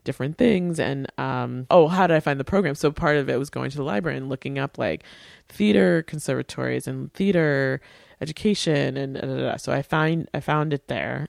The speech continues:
and I thought, "Okay, let me focus on the art part first. I'll get there.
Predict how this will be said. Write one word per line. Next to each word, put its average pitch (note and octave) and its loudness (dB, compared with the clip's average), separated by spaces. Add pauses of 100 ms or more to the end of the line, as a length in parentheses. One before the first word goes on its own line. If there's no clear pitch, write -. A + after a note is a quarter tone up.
and C#3+ -6
I C#3 -6
thought, C3+ -6
"Okay, A2+ -8 (760)
let D3 0
me F3 2
focus - -2
on E3+ -4
the D#3+ -8
art - -6
part - -10
first. - -12 (1800)
I'll C#3+ -2
get C3 -8
there. - -6